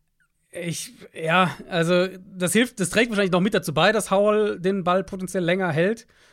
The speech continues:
Äh, mit, mit zwei guten Safeties sind die Eagles dann noch mal besser dafür ausgestattet, um das hervorzukitzeln. Und ich, ja, ich schaue halt echt auf dieses Matchup jetzt nach den Niederlagen gegen Chicago, gegen die Giants. Gegen Atlanta haben sie ja letztlich auch nur gewonnen, weil Desmond Ridder das halt weggeworfen hat.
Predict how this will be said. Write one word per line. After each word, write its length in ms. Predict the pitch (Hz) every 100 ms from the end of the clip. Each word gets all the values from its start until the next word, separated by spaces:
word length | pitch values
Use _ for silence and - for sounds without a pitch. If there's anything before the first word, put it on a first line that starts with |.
| _
Äh, 200 | - 156
mit, 280 | 156 160 160
mit 160 | 156 -
zwei 240 | - 156
guten 220 | 175 170
Safeties 380 | 160 160 175 175
sind 100 | 170
die 80 | 156
Eagles 220 | 160 160
dann 100 | 156
noch 120 | 151
mal 120 | 156 139
besser 400 | 165 196 190 202
dafür 320 | 175 180 151
ausgestattet, 500 | 165 190 - 180 185
um 80 | 160
das 320 | 170 - - _ _ _ _ _ _
hervorzukitzeln. 840 | - 165 - 196 190 175 196 190 196
Und 80 | 170
ich, 220 | 165 - _ _ _ -
ja, 280 | 151 175 160
ich 160 | 147 135
schaue 140 | 175
halt 80 | 214
echt 120 | 196
auf 80 | 190
dieses 180 | 151 147
Matchup 260 | 156 185 151
jetzt 140 | 135
nach 120 | 165
den 100 | 160 151
Niederlagen 400 | 151 143 143 139
gegen 340 | 139 143 143
Chicago, 680 | - 139 - 135 139 131 131
gegen 180 | 165
die 80 | 131
Giants. 440 | - 127 131 131 - _ _ - _ _ _ _ - -
Gegen 180 | 202 202
Atlanta 340 | 170 185 202
haben 80 | 202
sie 60 | 185
ja 60 |
letztlich 260 | 185 190 190
auch 160 | 185
nur 140 | - 185
gewonnen, 300 | 160 175 180
weil 120 | 170
Desmond 320 | 165 165 160
Ridder 200 | 143 185
das 120 | 180
halt 140 | 175 139
weggeworfen 540 | 165 165 147 151 156
hat. 240 | 147 147